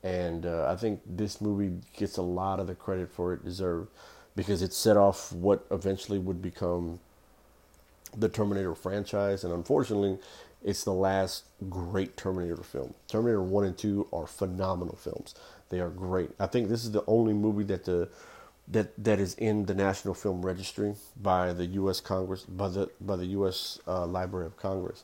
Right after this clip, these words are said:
and everything like that. I th-, yeah, I believe it's either this one or the first one. I wanna say it's this one. Uh, but you don't really see a whole lot of movies that do that and everything like that, especially movies of this caliber. You know, this movie didn't win big Oscars or anything like that. Like, yeah, Stan Winston won his Oscars for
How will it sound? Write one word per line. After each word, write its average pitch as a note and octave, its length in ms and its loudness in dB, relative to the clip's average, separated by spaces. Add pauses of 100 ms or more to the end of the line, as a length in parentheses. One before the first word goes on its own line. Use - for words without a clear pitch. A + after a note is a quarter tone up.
(500)
and F#2 180 -2
everything F2+ 320 -4
like F2 200 -4
that. F2 140 -2
I F2 60 0
th-, - 120 -14 (180)
yeah, F#2 280 -2
I E2+ 40 -4
believe G#2+ 520 -2
it's G2+ 220 -6
either G3 160 2
this B2+ 260 2
one E3 80 0
or C3 60 2
the F2 100 0
first G2 300 -2
one. C#2 160 -10
I D2 60 -10
wanna D#3 200 0
say A2 160 -2
it's E2+ 140 -4
this G2+ 240 -6
one. - 160 -16 (600)
Uh, F#2+ 380 4
but F2+ 360 -2
you G#2+ 140 -2
don't G#2+ 180 0
really G#2+ 160 0
see B2+ 240 -2
a A2 60 4
whole G2 160 -2
lot F#2+ 160 0
of F2+ 60 -2
movies F#2 640 -6
that F2+ 200 -10
do G#2 200 0
that F2+ 180 -2
and F2+ 140 -6
everything F2 280 -6
like E2 180 -10
that, E2 100 -8
especially G#2+ 580 0 (460)
movies G#2 280 2
of E2+ 120 -2
this F2+ 160 -4
caliber. F#2+ 520 -4 (420)
You F#2 80 -2
know, F#2 100 2
this A2 160 0
movie B2 160 6
didn't A2 200 6
win G#2+ 440 4
big G#2+ 200 2
Oscars G2+ 540 2
or F#2+ 100 -2
anything F#2 220 -4
like F2+ 220 -4
that. F#2 140 -2
Like, F2+ 180 -4
yeah, A2+ 180 4
Stan G#2 340 -2
Winston G#2+ 360 -2
won F#2+ 160 0
his A#2 180 2
Oscars F#2+ 380 2
for F#2+ 320 -2